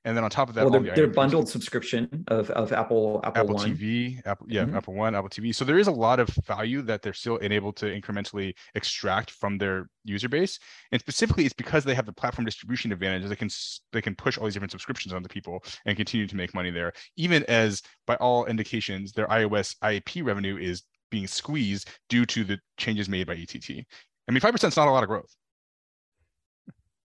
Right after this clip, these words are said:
Speaker 1: for a company that was growing a lot
Speaker 2: Uh,
Speaker 1: faster than that.
Speaker 2: A-, Apple, I'll give you, I'll give you a freebie here, uh, how you can make your numbers go way up.
Speaker 1: <laughs>
Speaker 2: So, uh, just, just play nice with Web three games. So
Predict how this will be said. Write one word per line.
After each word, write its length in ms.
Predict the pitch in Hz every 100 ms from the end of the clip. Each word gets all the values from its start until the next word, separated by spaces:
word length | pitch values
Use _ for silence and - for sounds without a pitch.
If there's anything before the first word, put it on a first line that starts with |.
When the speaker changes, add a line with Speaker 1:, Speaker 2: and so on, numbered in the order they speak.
| _ _ _ _ -
Speaker 1:
for 100 | 113
a 60 | 101
company 220 | 113 104
that 40 |
was 100 | 95
growing 160 | - 123
a 40 |
lot 120 | 123
Speaker 2:
Uh, 40 | 131
Speaker 1:
faster 160 | - -
than 80 |
that. 240 | - - - _
Speaker 2:
A-, 40 | 143
Apple, 280 | 143 151 123
I'll 60 |
give 200 | 120 139
you, 240 | 151 151 143
I'll 100 | 123
give 140 | 131
you 120 | 139
a 20 |
freebie 380 | 127 131 117 110
here, 480 | 107 101 98 107 - -
uh, 220 | 107 104
how 120 | 113
you 100 | 113
can 140 | 123
make 160 | 110 -
your 80 | 110
numbers 680 | 110 107 107 107 - - -
go 220 | - 107 104
way 240 | 110 113
up. 260 | 98 - _ _ -
Speaker 1:
<laughs> 80 | 165 - _ _ _ _ _ _ _ - _ _ _ _ _ _ _
Speaker 2:
So, 560 | - 127 117 113 110 - -
uh, 180 | 107
just, 260 | 107 135 -
just 200 | 151 -
play 120 | 190
nice 300 | 165 143 139
with 180 | 135 -
Web 160 | 110 107
three 200 | 117 104
games. 320 | - - -
So 420 | 117 107 107